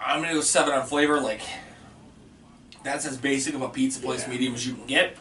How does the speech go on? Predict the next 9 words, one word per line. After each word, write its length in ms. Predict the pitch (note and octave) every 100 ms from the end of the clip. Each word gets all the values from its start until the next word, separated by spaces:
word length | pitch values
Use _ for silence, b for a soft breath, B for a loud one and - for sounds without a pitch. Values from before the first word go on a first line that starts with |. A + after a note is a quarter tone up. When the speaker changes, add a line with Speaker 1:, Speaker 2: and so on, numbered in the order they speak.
| -
Speaker 2:
Right. 240 | - A2 G#2 - - - - - - - - - - - - - - - F3
Speaker 1:
It 100 | F#3+
was 220 | G3 D3+
literally 360 | D3 D#3 D#3+ D3+
about 220 | C#3+ C#3+
a 40 | C3+
buck 180 | C#3
fifty 320 | - C3+ C3+ C3
for, 520 | C3+ C3 B2 B2